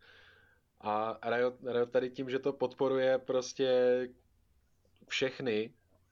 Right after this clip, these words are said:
teda bohužel už ne-, nám nedává R P čka za malý turnaje, fňuk, fňuk. Ale pořád jakoby nějak-, nějakým způsobem ta podpora se dostává i právě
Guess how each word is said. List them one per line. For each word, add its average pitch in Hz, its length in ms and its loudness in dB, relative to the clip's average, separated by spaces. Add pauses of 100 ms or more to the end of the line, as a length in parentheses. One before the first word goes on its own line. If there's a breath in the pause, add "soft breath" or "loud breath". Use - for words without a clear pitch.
(160)
teda 107 200 0
bohužel 110 480 0
už 110 120 -8
ne-, 113 100 -4
nám 113 220 -4
nedává 110 360 0
R 107 120 -6
P 113 200 -2
čka 110 280 -4
za 104 260 0
malý 107 260 -4
turnaje, 113 480 -2
fňuk, 98 300 -12
fňuk. - 380 -6 (840 loud breath)
Ale 113 840 0 (520)
pořád 123 420 0
jakoby 123 240 -4
nějak-, 123 260 0
nějakým 120 360 -4
způsobem 120 360 -6
ta 123 80 0
podpora 120 640 0
se 123 160 -6
dostává 117 600 0
i 123 140 -8
právě 113 520 -2